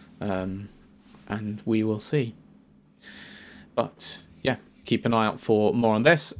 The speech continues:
And in terms of anyone in the West, I don't know, our next OnePlus, yeah, the, the OnePlus ten in the spring. And maybe we're getting a Nord between now and then, but there's not really been anything leaked or rumored.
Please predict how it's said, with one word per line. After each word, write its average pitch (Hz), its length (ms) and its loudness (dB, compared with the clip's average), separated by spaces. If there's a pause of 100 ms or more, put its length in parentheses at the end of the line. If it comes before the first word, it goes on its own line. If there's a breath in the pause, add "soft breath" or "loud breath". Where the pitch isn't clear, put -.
And 110 200 4
in 104 80 -4
terms 131 240 0
of 120 60 2
anyone 120 320 2
in 123 200 4
the 120 80 6
West, 127 540 0 (420)
I 107 80 -4
don't 113 140 2
know, 113 280 4
our 110 120 4
next 113 260 0
OnePlus, 117 460 2
yeah, 113 140 6
the, 107 80 2 (120)
the 117 60 -4
OnePlus 113 320 0
ten 120 420 0
in 110 140 -2
the 104 80 -2
spring. 139 500 2 (760 loud breath)
And 104 480 0 (200)
maybe 110 360 2
we're 123 100 4
getting 120 240 2
a 123 80 0
Nord 139 340 2
between 151 320 0
now 156 200 2
and 160 100 0
then, 196 300 2
but - 140 -4
there's 113 140 4
not 123 140 4
really 113 160 2
been 113 180 2
anything 113 400 0
leaked 120 360 0
or 117 140 2
rumored. 127 580 2